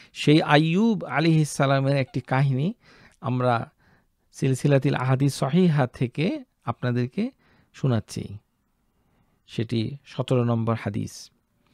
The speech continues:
ইন্না আইয়ুবা নাবিয়ুল্লাহ,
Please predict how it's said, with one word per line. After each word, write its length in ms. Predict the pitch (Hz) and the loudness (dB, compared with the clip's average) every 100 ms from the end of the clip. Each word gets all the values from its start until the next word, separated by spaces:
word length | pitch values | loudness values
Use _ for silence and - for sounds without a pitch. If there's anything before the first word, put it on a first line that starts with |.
| - _ _ _ _ - | -20 _ _ _ _ 2
ইন্না 460 | 160 170 160 147 - | 4 6 6 4 6
আইয়ুবা 920 | 147 147 143 160 196 190 202 240 233 | 6 6 6 4 4 6 8 8 6
নাবিয়ুল্লাহ, 1000 | 135 147 156 175 147 127 131 131 127 | 4 6 8 8 8 8 10 12 10